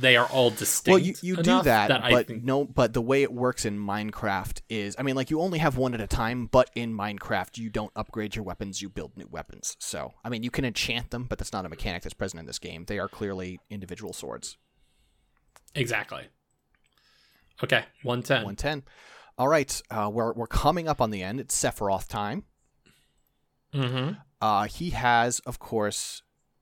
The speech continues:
Speaker 2: the Sephiroth sword. I think it's called the Masamune? Yes.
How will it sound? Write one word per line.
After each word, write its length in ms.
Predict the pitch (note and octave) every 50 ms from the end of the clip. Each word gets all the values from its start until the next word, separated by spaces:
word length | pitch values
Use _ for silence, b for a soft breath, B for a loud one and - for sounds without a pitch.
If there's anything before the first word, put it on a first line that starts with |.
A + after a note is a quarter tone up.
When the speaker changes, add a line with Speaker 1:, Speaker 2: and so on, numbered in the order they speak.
| _ _ _ _ _ _ _ _ _ _ _ _ - -
Speaker 2:
the 120 | - A2+ G#2+
Sephiroth 480 | - - D3+ D3+ - A#2 G2+ F#2+ F#2
sword. 220 | - - F#2+ F#2 G2
I 40 |
think 200 | - - E3 F#3
it's 140 | F#3 F3 -
called 280 | - - C#3+ C#3+ D3+ C#3+
the 40 | C3+
Masamune? 960 | B2+ B2+ C3 - - D3+ D3+ D3+ D3 D3+ D3+ D#3+ E3 F3+ F#3+ G#3 A3 G#3 - _ _ _ _ _ _ _ _ _ _ _ _ -
Yes. 460 | - A2+ F#2 - - - - - -